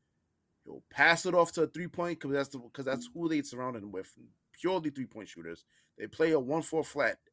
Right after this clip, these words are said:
e-, almost every play, pass it off to somebody, and they'll hit the three or they'll break. So I'm just saying, man, it's a whole lot of double standards being thrown out there.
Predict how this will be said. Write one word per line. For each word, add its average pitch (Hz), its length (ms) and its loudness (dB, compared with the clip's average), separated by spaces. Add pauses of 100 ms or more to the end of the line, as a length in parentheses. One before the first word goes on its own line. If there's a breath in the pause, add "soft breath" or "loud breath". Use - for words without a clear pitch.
(180)
e-, 147 60 4
almost 147 420 0
every 165 220 0
play, 101 280 -2 (400 soft breath)
pass 165 280 4
it 190 80 0
off 175 80 -4
to 160 100 -6
somebody, 131 540 0 (260 soft breath)
and 127 120 -8
they'll 139 180 2
hit 139 220 -4
the 127 80 -8
three 185 200 -4
or 160 100 6
they'll 120 160 2
break. 90 380 -10 (1300)
So 139 200 0
I'm 156 160 2
just 160 180 -4
saying, 113 280 0
man, 101 300 -6
it's 98 180 -10
a 135 40 0
whole 127 320 -2
lot 170 240 8
of 131 200 6 (920)
double 147 260 8
standards 131 440 2
being 113 240 -2
thrown 113 260 2
out 73 160 -6
there. - 220 -18